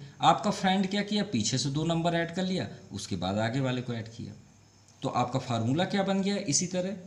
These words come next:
A plus B plus C is equal to A plus B plus C। आपने A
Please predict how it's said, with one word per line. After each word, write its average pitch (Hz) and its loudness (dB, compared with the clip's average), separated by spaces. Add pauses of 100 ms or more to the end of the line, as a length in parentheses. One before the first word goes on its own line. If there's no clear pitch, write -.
(440)
A 151 4 (200)
plus 139 2 (140)
B 123 2 (240)
plus 110 -2
C - -2 (640)
is 107 -4
equal 113 -2
to 107 -6 (180)
A 156 0 (140)
plus 113 -2
B 110 -4 (240)
plus 104 -4
C। - -2 (460)
आपने 123 2 (140)
A 113 2